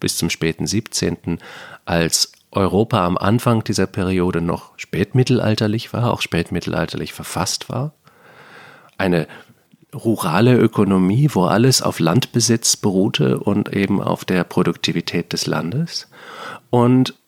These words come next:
in diese Zeit kommt eine Abkühlung der Welt, aus Gründen, die Wissenschaftler übrigens immer noch nicht wirklich verstehen. Aber wir können die Effekte sehr, sehr kleinteilig und engmaschig belegen.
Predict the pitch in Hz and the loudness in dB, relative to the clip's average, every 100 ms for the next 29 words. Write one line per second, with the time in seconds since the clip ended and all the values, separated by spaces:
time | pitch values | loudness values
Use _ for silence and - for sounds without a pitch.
0 | _ _ - 120 127 147 190 - 120 143 | _ _ 0 4 6 4 4 2 4 4
1 | 175 - - 117 131 135 101 107 113 104 | 2 -4 0 4 4 4 2 2 2 -2
2 | - - 123 104 92 87 - 85 92 85 | -4 -2 2 2 2 -2 -4 -4 -4 -4
3 | - - - 113 143 120 101 113 117 110 | -2 -4 2 2 2 2 2 2 2 0
4 | 92 - 87 - 95 90 - 92 87 80 | -2 -2 -2 0 0 -2 -2 0 0 -2
5 | 87 - 78 76 - - - - - - | -4 -6 -6 -8 -6 -4 -4 -6 -4 0
6 | 87 95 - 101 95 92 85 123 131 - | 2 0 2 2 4 4 2 0 0 0
7 | 85 90 92 87 87 85 - - - - | 0 2 4 4 2 2 -2 -10 -14 -6
8 | - 92 98 101 - 82 80 76 - - | -2 2 2 0 0 0 0 0 -2 -2
9 | 90 90 85 80 - - - 78 80 110 | -2 0 0 0 -2 -6 -8 -6 -4 -2
10 | 151 | -4